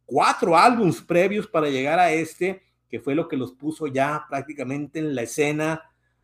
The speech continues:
de atención, de incorporación a una, una plataforma más amplia. Entonces es interesante la historia porque de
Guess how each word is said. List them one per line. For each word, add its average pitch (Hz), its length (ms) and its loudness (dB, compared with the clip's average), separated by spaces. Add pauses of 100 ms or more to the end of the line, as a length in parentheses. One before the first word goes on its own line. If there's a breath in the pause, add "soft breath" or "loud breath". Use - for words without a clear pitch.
(120)
de 110 800 -2
atención, 165 960 2 (440)
de 107 1080 -6 (380)
incorporación 135 1200 0 (160)
a 117 180 -4
una, 147 680 0 (1120)
una 151 220 2
plataforma 143 580 2
más 147 340 -2
amplia. 131 760 0 (280 soft breath)
Entonces 170 280 -2
es 226 60 -4
interesante 185 600 2
la 165 80 4
historia 160 520 0
porque 123 360 -6
de 117 380 -6